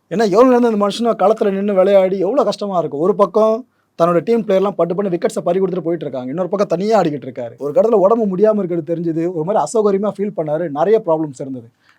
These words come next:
ஆனா தன்னோட விக்கெட்டை கடைசி வரைக்கும் பறி கொடுக்கவே இல்லைங்க. இந்த மனுஷன் தனியா நின்னு சிங்கிள் ஹேண்டடா இந்த மேட்சை ஜெயிச்சு கொடுத்துருக்காரு. அதுவும் மேட்சை ஜெயிச்சதும் பட்லரை வந்து சூழ்ந்தாங்க பாருங்க ராஜஸ்தான் ராயல்ஸோட பிளேயர்ஸ்லாம். "தெய்வமே, நீ இல்லைனா மேட்சே போயிருக்கோன்ற" மாதிரி தான் எல்லாரும் அவரை சூழ்ந்துக்கிட்டு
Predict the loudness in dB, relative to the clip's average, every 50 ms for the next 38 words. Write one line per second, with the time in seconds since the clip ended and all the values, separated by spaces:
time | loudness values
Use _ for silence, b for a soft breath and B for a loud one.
0 | _ _ -6 -4 -2 0 2 0 2 0 0 0 0 -2 -4 -2 0 2 2 2
1 | 2 2 0 0 0 0 0 0 -2 -2 -2 -2 -2 0 -2 -2 0 2 2 2
2 | 0 -2 -4 -8 -12 -14 _ _ -14 -8 -6 -6 -4 -2 -4 -4 -2 -2 -2 -2
3 | -2 2 4 4 4 4 4 0 -4 -4 -6 -6 -2 0 0 0 0 -4 -6 -4
4 | -4 -4 -4 -4 -6 -8 -10 -4 -2 -2 -2 -2 -2 -4 -6 -6 -6 -8 -10 -10
5 | -12 -14 -14 -16 -18 -20 b b b b b b b b b _ -6 -2 0 0
6 | 0 0 0 0 0 0 2 2 2 2 2 0 -2 -2 0 0 2 2 2 0
7 | -2 -4 -4 -6 -6 -6 _ -2 2 4 6 6 6 6 4 2 2 0 0 -2
8 | -2 -2 -2 -2 -2 -2 0 2 2 0 0 0 0 -2 -2 -2 -2 -2 -2 0
9 | 0 0 0 -2 -2 -4 -4 -2 -2 -2 -2 -2 -4 -8 -8 -6 -4 -4 -4 -4
10 | -4 -8 -8 -6 -4 -4 -6 -6 -8 -14 _ _ _ _ _ _ _ -12 -4 0
11 | 2 4 6 6 6 4 2 0 0 -4 -6 _ -8 -6 -4 -2 0 0 0 0
12 | 0 -4 -2 -2 -2 -2 0 0 0 2 2 0 0 0 0 0 0 0 0 0
13 | 0 0 0 -4 -8 -12 _ -4 -2 0 4 4 6 6 6 4 4 2 0 0
14 | 0 0 0 -2 -4 -4 -4